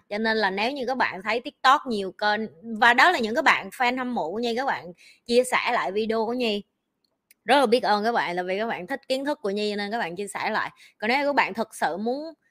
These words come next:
ờ, theo dõi kênh của Nhi, bởi vì hằng ngày team của Nhi đăng video liên tục và bên kênh YouTube của Nhi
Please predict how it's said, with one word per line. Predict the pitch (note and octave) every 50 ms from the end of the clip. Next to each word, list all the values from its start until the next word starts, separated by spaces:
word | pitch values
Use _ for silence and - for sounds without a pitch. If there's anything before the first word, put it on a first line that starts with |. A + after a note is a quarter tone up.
| _ _ _
ờ, | - E3+ F#3 F#3 F3+ F3+ F3
theo | - A3+ A3+ A3+
dõi | A#3+ G#3 C#3+ D3+ A#3
kênh | A#3+ - A#3+ G#3+ G#3+ G#3+ G#3+ A3
của | A#3 B3+
Nhi, | B3+ A#3+ A3 G#3+
bởi | G#3 F3+ F3+ G#3
vì | A3 G#3+ F#3+
hằng | F#3+ F#3+ G#3 G#3 G3+ G#3
ngày | G#3+ G#3 G#3+ G#3+ A3 G#3 G3+ F3 - _ _ _ _ _ _ _ _ _ -
team | A3+ B3 B3+ B3+
của | C#4+
Nhi | D4 C#4 C4
đăng | A#3 A3+ A#3 A#3 A#3+ A3+
video | B3 A#3+ A3+ A3+ A#3 A3+
liên | A#3 A3+ A3+ A#3 A3
tục | - G3 E3 - _ _ -
và | G#3+ G#3 G3+
bên | G#3+ A3+ B3 B3+ B3+ B3+ C4 B3+ A#3+
kênh | B3+ B3+ B3 B3 B3 B3
YouTube | B3+ B3+ B3 - B3+ _ -
của | G3+
Nhi | G3+ A3+ A#3 A#3 A3+ A3+ A#3 A3+